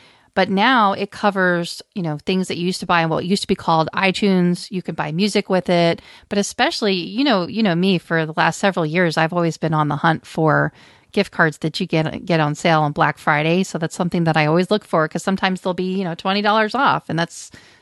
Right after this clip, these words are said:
twenty dollars, you know, that, that's, that's like a, almost a month versus of, uh, Apple One subscription. So I highly recommend the Apple gift cards because you can use them for everything now, not just hardware. You know, it used to be that you could only buy hardware with them, and then it was kinda like, "Ugh,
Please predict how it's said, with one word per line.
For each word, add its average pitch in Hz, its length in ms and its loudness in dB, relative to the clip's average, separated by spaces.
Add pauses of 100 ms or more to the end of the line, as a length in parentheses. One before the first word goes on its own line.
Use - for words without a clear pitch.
twenty 185 280 -2
dollars, 202 460 2
you 165 80 -4
know, 160 260 0
that, 180 200 0
that's, - 320 -8
that's - 240 -6
like 175 160 -2
a, 160 240 0
almost 208 320 0
a 170 60 2
month 180 360 0
versus 185 460 -2
of, 170 300 0 (320)
uh, 175 160 0
Apple 190 300 0
One 202 200 0
subscription. - 640 -6 (300)
So - 180 0
I 190 260 2
highly 240 280 0
recommend 214 340 0
the 180 160 -4
Apple 226 300 0
gift 165 240 -2
cards 156 340 0
because 175 320 -4
you 175 80 -4
can 180 140 -4
use 175 100 -2
them 175 80 -6
for 165 220 -6
everything 160 480 -2
now, - 160 -4
not 170 260 2
just - 220 -6
hardware. 151 420 -4 (280)
You 185 80 -6
know, 165 40 0
it 170 60 -2
used 196 160 0
to 190 40 -6
be 180 120 -2
that 165 180 -2 (300)
you 214 100 -4
could 208 140 2
only 220 160 4
buy 240 100 2
hardware 226 400 2
with 180 180 0
them, 180 220 0
and 185 140 0
then 196 100 2
it - 60 -4
was 208 120 -2
kinda 190 240 -2
like, 180 220 -2
"Ugh, 226 200 2